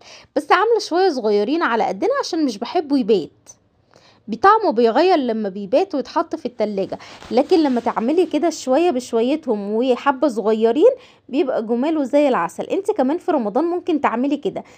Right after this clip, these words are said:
مش شرط تعملي بكميات كبيرة لان محدش بياكل الاكل والله. آه، يعني لو عملتي من كل حاجة كده، آه، كميات صغيرة هتلاقي الموضوع تمام وزي الفل،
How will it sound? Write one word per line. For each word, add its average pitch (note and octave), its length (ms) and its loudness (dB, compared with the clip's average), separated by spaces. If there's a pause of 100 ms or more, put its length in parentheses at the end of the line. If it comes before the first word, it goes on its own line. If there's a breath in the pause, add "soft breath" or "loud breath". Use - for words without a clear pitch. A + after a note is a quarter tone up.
(160 soft breath)
مش A#3+ 100 -4
شرط G4+ 280 -2
تعملي B3+ 360 2
بكميات B3 520 -2
كبيرة D4 340 0
لان D4+ 360 -2
محدش C4+ 400 -6
بياكل A#3+ 420 0
الاكل B3+ 360 -2
والله. E3+ 320 -4 (520 loud breath)
آه، A3+ 380 2
يعني A#3+ 540 -2
لو A#3 300 0
عملتي C#4 420 0
من A#3+ 140 -2
كل D4 240 -2
حاجة C#4 340 -2
كده، C#4 360 0 (400 loud breath)
آه، A3 800 0 (180)
كميات D4+ 500 2
صغيرة C#4+ 560 2
هتلاقي C#4 320 2
الموضوع A#3+ 460 0
تمام C4+ 380 -2
وزي B3+ 300 0
الفل، D#4+ 360 0